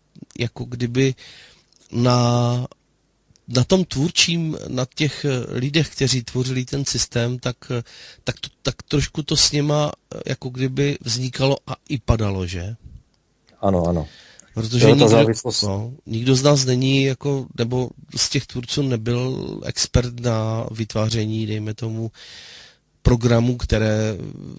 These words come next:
Speaker 1: které mají za úkol, a, nějakým způsobem vlastně simulovat bankovní systém, že?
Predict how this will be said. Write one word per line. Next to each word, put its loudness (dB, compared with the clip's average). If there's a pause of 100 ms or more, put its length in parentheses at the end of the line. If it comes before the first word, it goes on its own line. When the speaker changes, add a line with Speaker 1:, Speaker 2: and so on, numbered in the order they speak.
Speaker 1:
které -4
mají 0
za 2
úkol, -2 (320)
a, -10 (840)
nějakým -4
způsobem -4
vlastně -2
simulovat 0
bankovní -4
systém, -6
že? -12